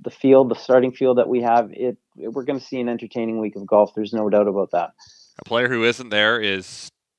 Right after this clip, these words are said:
Speaker 2: Phil Mickelson, who's won the tournament a number of times. He won
Speaker 1: Yeah.
Speaker 2: the P G A Championship last year. He's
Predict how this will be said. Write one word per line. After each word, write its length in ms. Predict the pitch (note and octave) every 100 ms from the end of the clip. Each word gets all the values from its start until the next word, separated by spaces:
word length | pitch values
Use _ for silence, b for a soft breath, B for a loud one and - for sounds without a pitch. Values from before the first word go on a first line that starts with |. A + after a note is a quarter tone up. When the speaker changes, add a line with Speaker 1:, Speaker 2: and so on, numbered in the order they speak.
| _
Speaker 2:
Phil 160 | - C3
Mickelson, 440 | A#2 A#2 A#2+ B2+
who's 180 | C3 G#2
won 200 | G#2+ G#2+
the 40 | G2+
tournament 460 | A2+ A2 A2 A2+
a 60 | G#2
number 260 | G2+ G#2 G2+
of 80 |
times. 480 | - A2 A2+ A#2 -
He 80 | G2
won 240 | F#2 G2+
Speaker 1:
Yeah. 240 | F#2+ G2 G2
Speaker 2:
the 60 |
P 100 | G2+
G 140 | G#2 G#2+
A 40 |
Championship 480 | - G#2 G#2 G#2+ G#2+
last 360 | G2+ G2+ G2+ -
year. 200 | G#2 G#2
He's 160 | F#2+